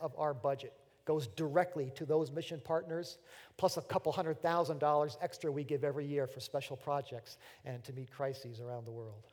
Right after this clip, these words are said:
But we don't just send money, we send people. Young people, adults, pastoral staff members, ten teams going out just this, this year alone, hundred sixty some people. Our middle school director, Andrew Breton,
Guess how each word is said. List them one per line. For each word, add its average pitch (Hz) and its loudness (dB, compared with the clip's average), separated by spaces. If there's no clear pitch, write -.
But 185 4
we 170 4
don't 196 4
just - 2
send 156 2
money, 175 2
we 160 -2
send 156 -2
people. 156 -4
Young 170 4
people, 170 2
adults, 170 4
pastoral 175 0
staff 160 2
members, 156 -2
ten 214 2
teams 185 -2
going 151 2
out 127 0
just - -6
this, - -6
this 139 -10
year 143 -2
alone, 131 -6
hundred 147 -6
sixty - -10
some 127 -8
people. 123 -14
Our 156 -2
middle 180 6
school 165 2
director, 147 0
Andrew 165 2
Breton, 175 4